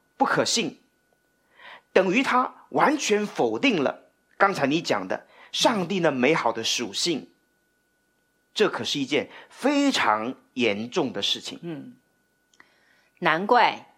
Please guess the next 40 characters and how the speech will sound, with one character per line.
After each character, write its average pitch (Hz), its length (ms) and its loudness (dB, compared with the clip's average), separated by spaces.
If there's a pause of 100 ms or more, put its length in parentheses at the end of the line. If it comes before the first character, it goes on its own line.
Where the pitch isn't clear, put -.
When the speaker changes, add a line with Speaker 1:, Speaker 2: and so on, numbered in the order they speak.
(120)
Speaker 2:
一 247 120 0
个 214 100 2
不 196 140 -4
看 240 340 2
重 202 320 0
永 156 280 0
恒 156 320 -4
荣 156 200 0
耀 208 160 2
的 160 120 0
人， 123 280 -8 (340)
很 180 280 0
容 175 220 2
易 240 120 0
为 226 200 2
了 190 100 2
今 240 300 0
生 233 180 0
的 196 100 2
难 143 300 0
处 - 340 -2 (240)
就 196 220 2
丢 226 380 0
弃 190 340 -4
信 180 380 -2
仰。 123 240 -2
Speaker 1:
是。 - 360 -6 (540)
Speaker 2:
这 294 140 -2
就 285 120 0
让 277 120 6
我 185 40 2
们 165 140 -2
看 214 240 0
见 196 160 0
说， 196 140 0
我 160 60 0
们 151 100 -4
的 165 100 0
信 220 320 0
仰 135 180 0